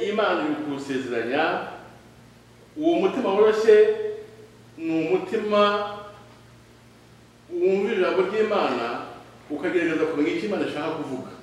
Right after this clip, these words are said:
Iki gikorwa kandi ni igikorwa gikorwa n'Imana gusa. Reka mbabwire ko ijambo ry'uyu munsi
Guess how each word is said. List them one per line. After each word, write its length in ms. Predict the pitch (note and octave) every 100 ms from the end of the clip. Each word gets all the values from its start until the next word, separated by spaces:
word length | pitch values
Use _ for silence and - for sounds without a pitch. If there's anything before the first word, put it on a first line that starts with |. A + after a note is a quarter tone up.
| - - - - - - - - - - - - - - - - - - - - - -
Iki 200 | G3 G3
gikorwa 360 | F#3 - C4+ B3
kandi 240 | B3 A#3 F#3 E3+
ni 140 | E3+
igikorwa 800 | D#3+ D3+ - - C#3 B2 C3+ - - - - - D3
gikorwa 380 | D3 G#3 A#3
n'Imana 460 | G#3+ G3 G3+ F3 C#3+ C3 B2+
gusa. 320 | - - - - - - - - - - - - -
Reka 140 | D3 D3+
mbabwire 240 | D3+ A#3
ko 60 | A3+
ijambo 220 | F#3+ D3+
ry'uyu 180 | D#3 G3
munsi 380 | F#3+ G3 -